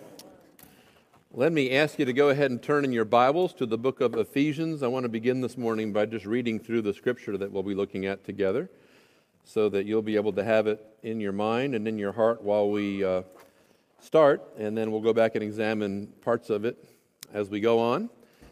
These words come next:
But it's Ephesians chapter two, and we're gonna read verses one through ten. Ephesians two, one through ten. We could spend probably a year on these verses, but we're gonna do them in one week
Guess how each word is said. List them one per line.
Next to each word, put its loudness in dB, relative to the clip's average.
But 0
it's -2
Ephesians 2
chapter 2
two, 4
and -4
we're -2
gonna -2
read 0
verses -4
one -2
through -4
ten. -6
Ephesians 0
two, 0
one 0
through -6
ten. -4
We -6
could -4
spend -2
probably 4
a 2
year 4
on 2
these -6
verses, -4
but -4
we're -6
gonna -6
do -2
them 0
in -4
one -2
week -2